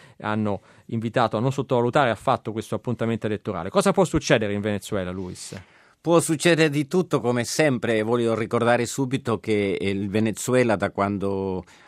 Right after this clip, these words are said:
Speaker 2: ha vinto per la prima volta l'attuale governante, il presidente Chavez, cioè nel novantotto, in dieci anni il Vene-, la, il Venezuela domenica è la quattordicesima volta che va alle urne, perché per diversi motivi interni, costituzione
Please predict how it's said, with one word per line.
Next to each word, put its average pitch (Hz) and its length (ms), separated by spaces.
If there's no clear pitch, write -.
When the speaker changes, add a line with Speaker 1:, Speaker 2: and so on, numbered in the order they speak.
Speaker 2:
ha 104 100
vinto 123 360
per 110 120
la 107 120
prima 123 240
volta 117 360
l'attuale 110 500
governante, 101 600
il 90 180
presidente 110 580
Chavez, 131 640
cioè 104 260
nel 101 140
novantotto, 101 840
in 92 300
dieci 135 420
anni 135 280
il 123 80
Vene-, 107 260
la, 101 140
il 95 160
Venezuela 113 640
domenica 123 640
è 120 60
la 117 180
quattordicesima 120 1120
volta 107 380
che 101 160
va 98 160
alle 95 160
urne, 87 500
perché 107 540
per 101 140
diversi 101 840
motivi 110 480
interni, 107 920
costituzione 107 1160